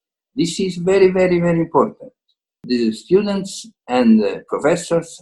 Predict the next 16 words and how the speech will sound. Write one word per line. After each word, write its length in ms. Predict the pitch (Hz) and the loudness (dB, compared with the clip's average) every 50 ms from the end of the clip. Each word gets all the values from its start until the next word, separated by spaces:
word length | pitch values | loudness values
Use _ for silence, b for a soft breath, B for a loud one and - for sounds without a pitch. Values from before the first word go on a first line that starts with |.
| _ _ - | _ _ -2
are 480 | 117 117 110 104 101 95 92 92 98 _ _ _ _ _ _ - | 0 0 0 0 0 -4 -6 -10 -12 _ _ _ _ _ _ -6
a 80 | 113 | -4
relation 920 | 110 110 107 117 135 147 147 - - - 143 147 151 147 143 123 - - _ _ _ _ _ _ _ _ _ _ _ _ _ _ _ - | -4 -2 0 0 -2 -2 -4 -6 -8 -6 -4 -4 -4 -4 -6 -8 -10 -12 _ _ _ _ _ _ _ _ _ _ _ _ _ _ _ -4
peer 400 | - 175 185 185 180 180 180 - - | -2 2 4 4 4 4 2 -6 -8
to 80 | 220 - | -8 -8
peer, 320 | - - - - - - - _ _ _ _ _ _ _ _ _ _ _ _ _ _ _ _ _ - | -6 -6 -8 -8 -10 -14 -18 _ _ _ _ _ _ _ _ _ _ _ _ _ _ _ _ _ -10
and 320 | 104 101 101 104 110 113 | -10 -8 -8 -6 -2 2
they 140 | 135 135 139 | 4 4 6
are 460 | 135 131 127 123 120 113 110 110 - _ - - | 6 4 4 4 2 0 -2 -4 -8 _ -20 -10
just 580 | 110 151 160 180 185 - - - - - - 156 - _ _ _ _ _ _ _ _ _ _ _ _ _ - | -4 -2 -2 -2 -2 -4 -10 -18 -20 -20 -20 -20 -20 _ _ _ _ _ _ _ _ _ _ _ _ _ -8
teaching 600 | 175 175 170 - - 208 202 202 196 - - _ _ _ _ _ _ _ _ _ _ _ _ _ _ _ _ - | -8 -8 -8 -8 -6 -6 -4 -6 -6 -10 -14 _ _ _ _ _ _ _ _ _ _ _ _ _ _ _ _ -4
and 160 | 117 113 113 | -2 0 2
learning 580 | 131 135 135 139 143 143 160 170 165 170 - _ _ _ _ _ _ _ _ _ _ | 2 2 2 2 0 -2 -2 -4 -6 -6 -10 _ _ _ _ _ _ _ _ _ _
from 220 | - 113 104 101 | -8 -6 -6 -6
each 160 | - - - - | -8 -12 -14 -20
other. 160 | - - | -20 -20